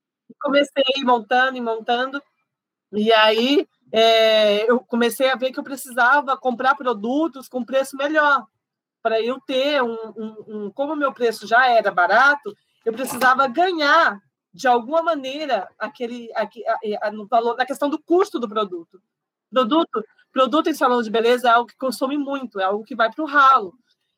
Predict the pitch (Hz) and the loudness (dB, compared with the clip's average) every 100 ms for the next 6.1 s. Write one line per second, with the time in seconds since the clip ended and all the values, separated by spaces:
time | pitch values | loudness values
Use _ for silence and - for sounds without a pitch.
0 | - 240 214 262 285 311 269 - - 233 | -8 -6 0 4 4 2 -2 -10 -14 -12
1 | - 277 320 320 - 240 208 220 202 202 | -2 -2 -2 -4 -4 -4 -4 -6 -6 -8
2 | 214 277 302 294 - 208 208 202 214 202 | -6 -4 -6 -6 0 0 0 -6 -6 -6
3 | 196 190 185 220 233 208 214 262 285 247 | -2 -2 -2 -12 -12 -6 -2 -2 -2 -6
4 | 220 220 226 214 220 - 233 285 294 285 | -12 -8 -6 -6 -8 -6 -8 -6 -8 -6
5 | 254 240 247 - 269 262 262 262 330 294 | -2 0 0 -2 -2 0 -2 -2 -4 -4
6 | 226 | -8